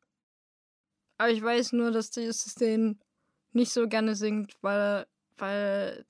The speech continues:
das Lied ihn an ein besonderes Event erinnert hat. Ich weiß, irgendwas mit River hieß es, glaub ich. Oder hieß es River? Ich weiß es nicht.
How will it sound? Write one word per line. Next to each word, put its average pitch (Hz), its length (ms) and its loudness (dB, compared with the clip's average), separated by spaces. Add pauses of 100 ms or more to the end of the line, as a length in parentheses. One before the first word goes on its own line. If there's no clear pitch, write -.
das 202 220 -8
Lied 208 260 -8
ihn 208 200 -6
an 190 180 -10
ein 196 220 -8
besonderes 196 680 -8
Event 196 420 -8 (440)
erinnert 202 380 -6
hat. 196 220 -12 (1900)
Ich 202 160 -8
weiß, 220 180 0
irgendwas 233 300 2
mit 226 160 2
River 214 360 0
hieß 208 180 -4
es, 196 140 -10
glaub 190 280 -4
ich. 190 260 -8 (2250)
Oder 202 380 -2 (380)
hieß 220 160 -6
es 233 140 -6
River? 240 480 -4
Ich - 140 -20
weiß 175 320 -8
es 185 60 -12
nicht. 180 280 -8